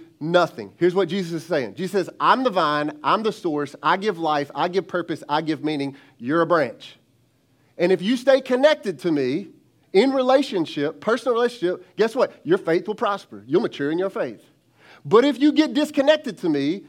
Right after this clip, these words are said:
define disconnected however you want to," he says, "guess what? You can do nothing. I'm a source. And therefore, there must be a personal seeking and relationship with me." Now, this word abide that Jesus used there in John fifteen five,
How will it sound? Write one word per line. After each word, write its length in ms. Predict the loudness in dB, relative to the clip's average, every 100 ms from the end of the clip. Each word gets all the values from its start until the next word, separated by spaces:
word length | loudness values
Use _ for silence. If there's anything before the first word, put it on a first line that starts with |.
| -6
define 320 | -2 2 2
disconnected 520 | 0 -4 -2 -2 -2 -4
however 320 | -2 -2 -4
you 140 | -4
want 240 | 0 0 -2
to," 300 | -6 -6 -10 _ _ _ _ _ _
he 80 | -6
says, 180 | -4 0
"guess 180 | -2
what? 300 | -2 -4 -6 _ _ _ _
You 140 | -12 -6
can 120 | -4
do 120 | -2
nothing. 340 | -4 -6 -14 _ _ _ _ _ _ _ _ _
I'm 180 | 0 2
a 60 | 2
source. 560 | 0 -2 -4 -12 -20 _ _ _ _
And 80 | 0
therefore, 300 | 2 2 0
there 140 | 0 0
must 240 | -2 -2
be 120 | -2
a 60 | -2
personal 840 | -2 -6 -4 -4 -4 -4 -2 -4 -10 _
seeking 640 | -16 -6 -4 -2 -4 -4
and 100 | -4
relationship 800 | -2 0 0 0 -6 -6 -6 -6 -10 -20 -2
with 320 | 4 4 2
me." 220 | 0 -2 -4 -2
Now, 160 | -2 0
this 200 | -2 -2
word 340 | 0 0 0
abide 720 | -6 -4 0 2 4 2 0
that 120 | -4 -8
Jesus 440 | -6 -4 -6 -6
used 340 | -6 -4 -4
there 320 | -2 -2 0 -2
in 180 | -2
John 200 | -2 -2
fifteen 320 | -2 -4 -4 -4
five, 260 | -2 -2